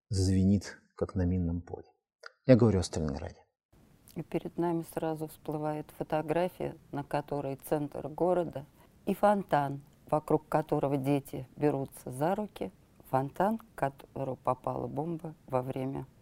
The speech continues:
Speaker 2: осады Сталинграда.
Speaker 1: Да, это фонтан у городского вокзала. Один из символов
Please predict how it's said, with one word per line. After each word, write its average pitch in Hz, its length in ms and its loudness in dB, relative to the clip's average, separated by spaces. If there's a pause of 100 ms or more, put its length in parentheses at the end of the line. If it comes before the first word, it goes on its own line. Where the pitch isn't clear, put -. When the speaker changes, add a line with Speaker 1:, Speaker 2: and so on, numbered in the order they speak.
(120)
Speaker 2:
осады 120 380 -2
Сталинграда. 123 720 -8 (360)
Speaker 1:
Да, 110 280 4
это 90 140 -2
фонтан 107 440 4
у 95 100 0
городского 95 640 -4
вокзала. 87 600 -8 (260)
Один 92 280 0
из 87 100 -4
символов - 680 -4